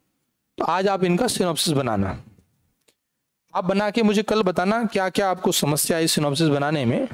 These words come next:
उसका आगे का हिस्सा मैं आपको पहले से एक बार बता देता हूँ। मैंने एक synopsis की booklet, पूरी book बनवा दी है। अगर आप synopsis कल बना के लाओगे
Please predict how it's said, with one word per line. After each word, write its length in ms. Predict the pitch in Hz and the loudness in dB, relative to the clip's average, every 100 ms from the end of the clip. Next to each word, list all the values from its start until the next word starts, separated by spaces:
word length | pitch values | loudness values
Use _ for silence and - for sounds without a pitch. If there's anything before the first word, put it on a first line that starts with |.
| - _ _ _ _ - | -14 _ _ _ _ -4
उसका 240 | 165 196 | -2 0
आगे 280 | 165 180 220 | 0 0 0
का 80 | 214 | 0
हिस्सा 240 | 185 - | 0 0
मैं 120 | 196 185 | 0 0
आपको 240 | 175 180 | -2 -2
पहले 220 | 160 147 | 0 -2
से 140 | 151 165 | 0 0
एक 80 | |
बार 120 | 156 156 | 0 0
बता 260 | 135 160 | -2 -2
देता 240 | 139 120 135 | 0 0 -2
हूँ। 280 | - - - _ _ _ _ _ - - _ _ _ _ _ _ _ _ _ - - _ _ | -6 -16 -16 _ _ _ _ _ -16 -16 _ _ _ _ _ _ _ _ _ -20 -20 _ _
मैंने 280 | 143 175 226 | -2 0 0
एक 80 | 240 | 0
synopsis 500 | - 202 208 - 196 | 0 0 0 0 0
की 100 | 240 | 2
booklet, 440 | 180 175 208 202 | 2 2 0 0
पूरी 240 | 185 196 202 | 2 2 2
book 260 | 170 220 | 0 0
बनवा 300 | 147 131 123 | 0 0 0
दी 180 | 117 117 | 2 0
है। 120 | 98 - - _ _ _ _ _ _ _ _ _ _ _ _ _ _ - _ _ _ _ _ _ _ _ | 0 -4 -20 _ _ _ _ _ _ _ _ _ _ _ _ _ _ -20 _ _ _ _ _ _ _ _
अगर 200 | 156 175 | -2 0
आप 140 | 175 202 | 0 0
synopsis 480 | 220 208 185 214 | 0 0 0 -2
कल 180 | - 208 | 0 0
बना 260 | 185 170 185 | 2 0 0
के 120 | 202 | 0
लाओगे 480 | 175 160 208 208 | 2 2 2 2